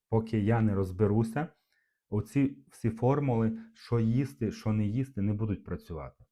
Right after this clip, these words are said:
Я маю розуміти, що моєму організму потрібно. Тому зараз, поки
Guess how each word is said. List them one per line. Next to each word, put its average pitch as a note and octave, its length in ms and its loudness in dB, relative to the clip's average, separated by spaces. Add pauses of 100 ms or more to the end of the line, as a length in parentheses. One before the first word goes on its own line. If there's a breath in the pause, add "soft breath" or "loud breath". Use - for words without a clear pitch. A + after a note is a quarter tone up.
(200)
Я A2 220 0
маю G#2+ 240 2
розуміти, G#2 600 -2
що - 400 -4 (320)
моєму F#2+ 380 -2
організму F#2 540 -4
потрібно. F#2 580 -6 (600 loud breath)
Тому C#3+ 300 2 (260 loud breath)
зараз, B2 360 4
поки A#2 420 -2